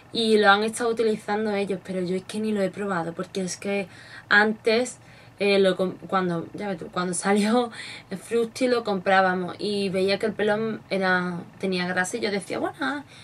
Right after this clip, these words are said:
que tengo grasa, que tengo grasa". No, era el champú. Y por eso.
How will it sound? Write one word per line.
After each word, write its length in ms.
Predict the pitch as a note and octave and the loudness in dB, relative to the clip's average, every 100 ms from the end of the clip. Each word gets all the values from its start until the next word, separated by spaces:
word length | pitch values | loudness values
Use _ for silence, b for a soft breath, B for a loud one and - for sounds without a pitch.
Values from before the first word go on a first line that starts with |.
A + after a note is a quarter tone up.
| B | B
que 100 | - | -8
tengo 300 | A#3+ B3+ A#3+ | -4 0 0
grasa, 360 | A3+ A#3+ A#3 A3+ | 0 0 -2 -4
que 100 | G#3+ | -2
tengo 220 | A3 G#3 | -2 -2
grasa". 320 | F#3+ F3+ F3+ | -6 -8 -4
No, 200 | F3 D#3+ | -2 -2
era 180 | - F#3+ | -2 -6
el 80 | F#3+ | -6
champú. 380 | F#3 E3+ - - - B B B B - | -6 -6 -8 -14 -16 B B B B -4
Y 100 | F3 | 0
por 160 | F3 | 0
eso. 220 | F3 - | 0 -4